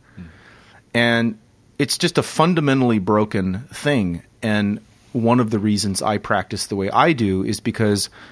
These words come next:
Speaker 2: I genuinely believe in health care.
Speaker 1: Yep.
Speaker 2: Now, if, <clears throat> and listen, I've had plenty of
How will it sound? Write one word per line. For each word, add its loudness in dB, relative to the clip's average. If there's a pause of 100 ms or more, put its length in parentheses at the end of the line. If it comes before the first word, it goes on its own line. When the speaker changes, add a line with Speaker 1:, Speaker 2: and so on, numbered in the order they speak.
(360)
Speaker 2:
I 6
genuinely 4
believe -2 (160)
in 0
health -2
care. -14 (380)
Speaker 1:
Yep. -16 (220)
Speaker 2:
Now, 4
if, -2 (220)
<clears throat> -12
and -4 (360)
listen, 0
I've 0
had -2
plenty 0
of -2